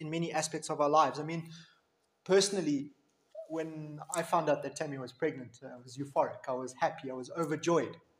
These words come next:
And then when that wore off, my brain kicked in and went, "And so now what? What am I going to do?" And especially when we thought it was gonna be triplets.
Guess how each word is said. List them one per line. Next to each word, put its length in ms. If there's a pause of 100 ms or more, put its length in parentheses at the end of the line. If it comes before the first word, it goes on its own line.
(1120)
And 180
then 200
when 160
that 280
wore 280
off, 340 (920)
my 160
brain 380
kicked 280
in 160
and 260
went, 300 (560)
"And 220
so 260
now 300
what? 440 (520)
What 680 (260)
am 220
I 320
going 320
to 240
do?" 300
And 100
especially 400
when 140
we 80
thought 260
it 100
was 140
gonna 220
be 100
triplets. 540